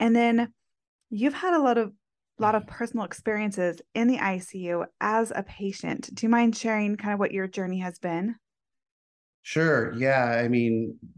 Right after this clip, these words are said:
Speaker 2: the, the reason I went into medicine, honestly, was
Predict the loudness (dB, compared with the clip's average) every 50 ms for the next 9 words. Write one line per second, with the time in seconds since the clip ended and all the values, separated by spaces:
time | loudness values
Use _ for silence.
0 | -18 -16 -14 -14 -14 -14 -10 -8 -2 0 0 2 2 4 4 4 4 4 2 2
1 | 4 4 4 4 4 2 0 -4 -2 -2 0 0 0 -2 -4 -6 -6 -6 -4 -4
2 | -4 -4 -4 -4 -4 -4 -4 -2 -4 -4 -6 -8 -10 -12 -14